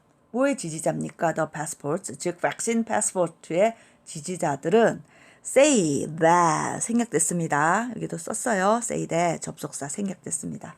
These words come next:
음. 자, 뭐라고 합니까? It would also. 음. 자, 결국 뭐예요?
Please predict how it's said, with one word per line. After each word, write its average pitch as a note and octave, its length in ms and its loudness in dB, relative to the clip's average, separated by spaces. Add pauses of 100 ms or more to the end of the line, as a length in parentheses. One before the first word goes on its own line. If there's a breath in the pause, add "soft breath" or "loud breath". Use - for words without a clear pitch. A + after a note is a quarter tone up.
(380 soft breath)
음. D3+ 240 -6 (1500 loud breath)
자, - 480 -10
뭐라고 G3 320 0
합니까? E3 380 -6 (120)
It A#3+ 260 0 (140)
would F3+ 380 0
also. E3+ 920 4 (440)
음. - 300 -10 (920 soft breath)
자, F3+ 160 -8
결국 B3+ 320 0
뭐예요? E3+ 840 0